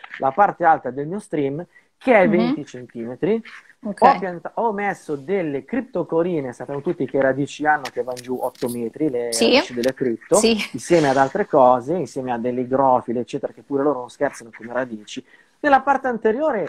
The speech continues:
Speaker 1: mi sono cresciuti dei cianobatteri, ma perché non ho su un pulitore, non riesco a pulire, quindi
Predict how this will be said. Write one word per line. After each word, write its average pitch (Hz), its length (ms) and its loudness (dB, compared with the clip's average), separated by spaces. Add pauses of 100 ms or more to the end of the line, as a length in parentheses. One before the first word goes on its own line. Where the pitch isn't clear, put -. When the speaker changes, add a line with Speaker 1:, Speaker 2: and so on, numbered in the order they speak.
(140)
Speaker 1:
mi 233 160 -10
sono 175 180 -8
cresciuti 165 360 -4
dei 135 100 -4
cianobatteri, 165 580 -2
ma 143 120 -2
perché 131 220 -6
non 135 140 -4
ho - 40 -2
su - 160 -10
un 127 80 -6
pulitore, 135 460 0
non 131 120 -2
riesco 131 220 -6
a - 20 -18
pulire, 139 340 0
quindi 139 260 0